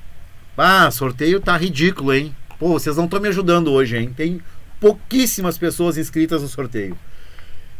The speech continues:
É, eu vou fazer uma pergunta aqui. Não, não vou fazer porque eu já combinei que era no, no,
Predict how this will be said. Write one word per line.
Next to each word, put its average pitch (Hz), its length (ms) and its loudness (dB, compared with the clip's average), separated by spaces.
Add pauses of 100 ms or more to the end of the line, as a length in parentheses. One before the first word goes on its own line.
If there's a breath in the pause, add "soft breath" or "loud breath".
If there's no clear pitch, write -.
É, 127 640 4
eu 120 80 2
vou 147 100 -4
fazer 185 220 0
uma 196 120 6
pergunta 147 580 0
aqui. 110 200 -6
Não, 113 200 -2
não 107 100 -6
vou 131 100 -2
fazer 151 220 0
porque 170 120 -4
eu 165 40 -2
já 180 120 0
combinei 175 380 2
que 170 120 0
era 165 160 2
no, 175 100 -2
no, 165 520 -4